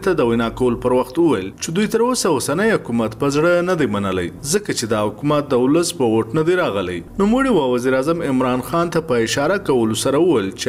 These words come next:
هغه به پخوا ټول سیاستوالان غله بلل او خپله د درغلۍ د لارې په حکومت باندې قابض سو. مولانا فضل الرحمن دا هم وویل چې تیرو حکومتونو په ډیر مشکل سره د چین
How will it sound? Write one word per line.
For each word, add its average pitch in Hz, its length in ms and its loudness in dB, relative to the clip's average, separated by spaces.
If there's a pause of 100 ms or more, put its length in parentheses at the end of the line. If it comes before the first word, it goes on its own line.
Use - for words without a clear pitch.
(120)
هغه 135 340 0 (140)
به 92 260 -2
پخوا 120 300 -2 (280)
ټول 233 160 4 (100)
سیاستوالان 131 840 0 (160)
غله 151 300 0
بلل 98 280 -2 (140)
او 156 160 0
خپله 165 280 0 (120)
د 104 100 0 (120)
درغلۍ 143 420 0
د 101 140 0
لارې 95 280 -4
په 123 140 2
حکومت 123 420 -4
باندې 143 300 -2
قابض 165 400 0
سو. 92 100 -4 (240)
مولانا 208 380 2
فضل 185 160 0
الرحمن 160 400 0
دا 139 160 0
هم 196 100 0
وویل 123 240 0
چې - 240 -8
تیرو 254 240 4
حکومتونو 185 520 0 (100)
په 113 120 0
ډیر 113 240 2
مشکل - 320 0
سره 98 220 0 (240)
د - 140 -4
چین 214 120 2